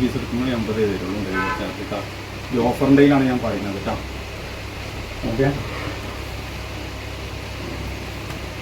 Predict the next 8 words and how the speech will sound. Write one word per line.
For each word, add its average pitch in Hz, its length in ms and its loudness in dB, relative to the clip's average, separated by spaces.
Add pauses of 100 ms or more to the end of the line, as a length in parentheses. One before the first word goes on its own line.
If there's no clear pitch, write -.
(1160)
ഒക്കെ - 320 2
നൂറ്റി 135 280 8
തൊണ്ണൂറിൻ്റെ 131 400 8 (180)
ഐറ്റംസാണ് 117 420 2
ഞാൻ 110 80 2 (220)
കാണിക്കുന്നത് 107 420 2 (220)
കേട്ടോ. 113 200 -4 (1500)
ഓക്കെ, 139 160 6